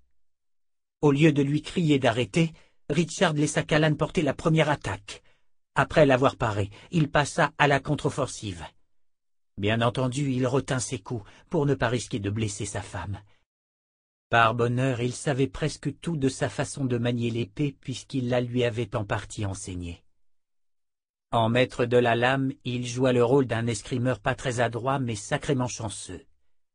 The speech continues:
Nietzsche n'était plus très loin. Richard ne devait pas faire traîner les choses, mais le minutage avait intérêt à être précis. Attendant que Callan soit en léger déséquilibre vers l'avant,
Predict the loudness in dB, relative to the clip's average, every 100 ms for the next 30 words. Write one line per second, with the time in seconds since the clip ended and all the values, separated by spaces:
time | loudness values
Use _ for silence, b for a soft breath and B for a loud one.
0 | _ _ _ _ _ _ _ -6 -6 -4
1 | -4 -4 -4 -8 -8 -8 -6 -6 -6 -10
2 | _ _ _ _ _ _ _ _ _ _
3 | -4 -2 0 0 -2 -2 -2 -2 -2 -4
4 | -4 -4 -8 -6 -4 -2 -4 -6 -8 -10
5 | B B B 0 0 0 2 2 2 0
6 | -4 -2 -2 0 0 0 -4 -2 -2 2
7 | 0 -2 -4 -8 -6 -8 -8 -12 -12 _
8 | _ _ _ _ _ _ _ _ _ -4
9 | 0 2 2 2 2 0 -2 2 4 2
10 | -2 -4 -2 0 2 2 0 0 0 0
11 | -4 -6 -6 -2 -2 0 -2 -2 -4 -6
12 | -12